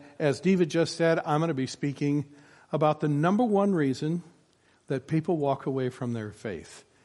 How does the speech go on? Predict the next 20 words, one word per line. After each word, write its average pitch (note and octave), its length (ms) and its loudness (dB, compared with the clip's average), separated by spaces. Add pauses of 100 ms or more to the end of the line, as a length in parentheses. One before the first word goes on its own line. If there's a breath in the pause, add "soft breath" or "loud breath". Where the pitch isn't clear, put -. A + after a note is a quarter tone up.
(140)
in B2 160 -2
the A#2 60 -2
United B2 440 0
States. - 420 -8
Interestingly D#3 760 -4
enough, E3 420 -2 (720 soft breath)
it's, - 280 -4 (200)
it's, B2+ 480 -2
it's C#3 240 -4
not C3 200 0
the C#3+ 60 -2
number C#3+ 240 2
one D3 240 2
reason D3 340 0
in C#3 180 -2
the C#3+ 80 0
rest C3+ 340 -2
of C#3 80 -2
the D3+ 80 -2
world. D3 460 -4